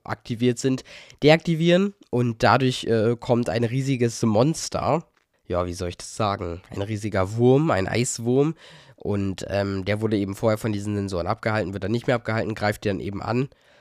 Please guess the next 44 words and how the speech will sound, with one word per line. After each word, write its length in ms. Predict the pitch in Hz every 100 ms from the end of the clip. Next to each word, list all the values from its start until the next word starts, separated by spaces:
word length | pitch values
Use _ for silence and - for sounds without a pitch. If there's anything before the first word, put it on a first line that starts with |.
| -
Und 160 | 101
durch 160 | 113 107
diese 180 | 117 95
Mission 680 | 95 - 110 104 107 98 98 _ _ -
wachsen 420 | 101 110 - 120
Crosshair 760 | - 135 135 - 135 131 123 -
und, 360 | 98 98 95 -
ähm, 280 | 104 95 92
Hunter 300 | 123 123 127
dann 160 | 113
auch 160 | 92 110
wieder 160 | 113 101
so 100 | 95
ein 60 |
bisschen 240 | 104 104 87
zusammen 520 | 110 104 104 110 95
und 440 | 82 82 80 - _ _ _ _ _ _ -
dann, 300 | 80 82 73
äh, 260 | - -
am 120 | - -
Ende 220 | 110 117
verstehen 340 | 127 - 165
sie 80 | 156
sich 120 | 143
wieder 160 | 139 120
ganz 220 | 95 -
gut 320 | 113 107 -
und 140 | - 98
das 160 | 92
Misstrauen 460 | 120 123 - 110 98
ist 120 | 113
erstmal 320 | 87 113 107
wieder 180 | 95 92
weg. 300 | 98 - - _ _ _ _ _ _
Ja, 360 | 85 92 95 98
wie 100 | 120
gesagt, 220 | 127 127
eine 100 | 135
ganz 180 | 131 135
okaye 320 | 131 139 139
Folge, 300 | 135 135 135
wie 80 | 131
ich 100 | 131
fand. 260 | 131 131